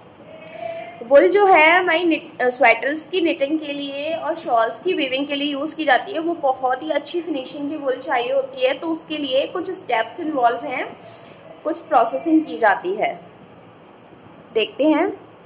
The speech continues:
Step one। स्टेप वन में फ्लीस जो होती है शीप की, उसको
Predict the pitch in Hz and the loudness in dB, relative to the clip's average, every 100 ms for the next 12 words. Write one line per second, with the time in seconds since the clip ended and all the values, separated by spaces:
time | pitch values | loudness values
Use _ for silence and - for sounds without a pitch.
0 | - - - - - - - - - - | -20 -20 -20 -20 -20 -20 -20 -20 -20 -20
1 | - - 254 - 285 311 - 220 170 - | -20 -12 -8 2 4 4 2 0 0 -4
2 | - - - - - - - - - - | -18 -20 -20 -20 -20 -20 -20 -20 -20 -8
3 | 294 - 320 381 403 339 294 294 339 539 | -8 0 2 2 2 0 0 2 0 -2
4 | - - - - - - - - - - | -12 -20 -20 -20 -20 -20 -20 -20 -20 -8
5 | 320 302 381 - 440 427 - 277 339 311 | -2 0 0 2 2 2 0 0 4 4
6 | - - 294 285 - 285 392 - - - | 2 -2 -4 -4 -4 0 0 0 -8 -20
7 | - - - - - - - - - - | -20 -20 -20 -20 -20 -20 -20 -20 -20 -20
8 | - - - - - 320 - 494 | -20 -20 -20 -8 -6 -6 2 2